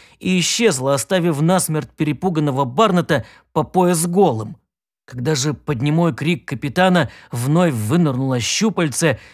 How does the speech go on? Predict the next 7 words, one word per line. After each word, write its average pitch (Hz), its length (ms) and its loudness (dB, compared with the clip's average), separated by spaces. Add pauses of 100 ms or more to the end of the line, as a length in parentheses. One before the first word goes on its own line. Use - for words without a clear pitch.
(200)
Виктору 175 500 0
стало 156 380 0
дурно, 165 480 2
а 156 160 -2
Эйджи 147 380 0
закрыл 160 460 0
глаза. 139 680 0